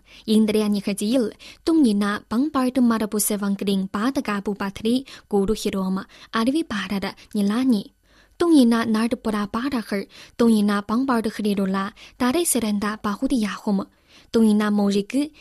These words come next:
எழுத்துகள் இல்லை. பழங்காலம் தொட்டு துங்கினாட்டின் வரலாறும் கதைகளும் வாய்மொழி மூலம்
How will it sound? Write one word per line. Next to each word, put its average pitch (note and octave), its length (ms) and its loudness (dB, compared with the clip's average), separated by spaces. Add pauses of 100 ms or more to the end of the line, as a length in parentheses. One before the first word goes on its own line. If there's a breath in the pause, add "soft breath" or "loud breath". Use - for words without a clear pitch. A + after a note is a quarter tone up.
எழுத்துகள் A#3 640 0
இல்லை. G3 360 -2 (600)
பழங்காலம் C4+ 680 0
தொட்டு G3 320 -2 (380 loud breath)
துங்கினாட்டின் G#3 680 2
வரலாறும் G#3+ 680 0 (220 loud breath)
கதைகளும் G#3+ 680 -2 (240 soft breath)
வாய்மொழி A#3 600 0
மூலம் G#3 460 0